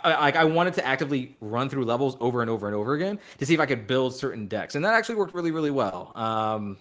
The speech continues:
I was surprised about that. I thought it seemed gimmicky. Everybody's doing a deck builder now. Uh, but this, I thought, used it in a way that was pretty clever. Um, there are some flaws in it. I, I don't love the continue system. I don't love the idea that, like,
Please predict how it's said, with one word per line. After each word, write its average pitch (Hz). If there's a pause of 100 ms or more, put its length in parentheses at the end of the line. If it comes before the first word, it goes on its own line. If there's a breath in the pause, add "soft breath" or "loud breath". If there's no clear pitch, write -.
(120)
I 123
was 135
surprised 127
about 107
that. 95
I 95
thought 139
it 139 (180 loud breath)
seemed 170
gimmicky. 139
Everybody's 131
doing 127
a 117
deck 113
builder 120
now. 117 (300 loud breath)
Uh, 107 (140)
but 117 (100)
this, 156
I 135
thought, 123
used 107
it 113
in 107
a 101
way 101
that 95
was 87
pretty 107
clever. 90 (380 loud breath)
Um, 104 (180 loud breath)
there 135
are 185
some 202 (180)
flaws 175
in 143
it. 139 (160)
I, 127
I 127
don't 151
love 143
the 135
continue 123
system. 147
I 127
don't 123
love 135
the 135
idea 123
that, 113
like, 110